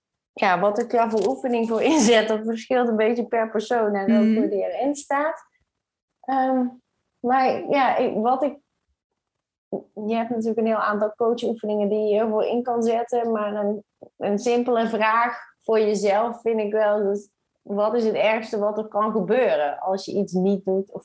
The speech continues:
Speaker 1: uitstelt?
Speaker 2: Mhm.
Speaker 1: En heel vaak zie je dat het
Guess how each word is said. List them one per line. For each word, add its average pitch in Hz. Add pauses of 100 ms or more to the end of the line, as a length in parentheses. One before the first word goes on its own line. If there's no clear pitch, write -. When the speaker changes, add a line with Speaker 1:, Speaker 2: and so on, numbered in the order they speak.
Speaker 1:
uitstelt? 180
Speaker 2:
Mhm. 196
Speaker 1:
En 196
heel 214
vaak 202
zie 226
je 202
dat 190
het 196